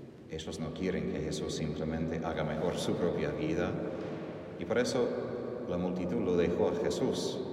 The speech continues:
cuando él exigió algo más. Pero los apóstoles, ahora después de Pentecostés, después de muchos fracasos también, los apóstoles no eran perfectos como sabemos a lo largo del Evangelio,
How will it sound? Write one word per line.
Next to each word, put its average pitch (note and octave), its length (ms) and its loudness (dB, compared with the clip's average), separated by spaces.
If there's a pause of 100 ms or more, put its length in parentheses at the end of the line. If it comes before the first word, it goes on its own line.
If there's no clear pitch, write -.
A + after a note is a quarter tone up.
cuando D#2+ 320 -4
él D#2 80 -2
exigió D#2 540 0 (580)
algo D#2 320 0
más. - 500 -2 (680)
Pero F2+ 140 0
los F#2 200 2
apóstoles, C#3 960 -2 (420)
ahora F#2 220 2
después F2 320 2
de F#2 80 2
Pentecostés, F2 840 0 (320)
después D2+ 320 -2
de E2+ 120 -2
muchos F2+ 300 0
fracasos - 560 -2
también, F3+ 580 2
los - 100 -4
apóstoles - 540 0
no E2+ 100 4
eran E2+ 220 4
perfectos D#2+ 480 0
como E2 200 0
sabemos E2 580 2
a D#2+ 100 0
lo D2+ 80 2
largo D#2+ 320 4
del D#2 80 2
Evangelio, D#2+ 540 2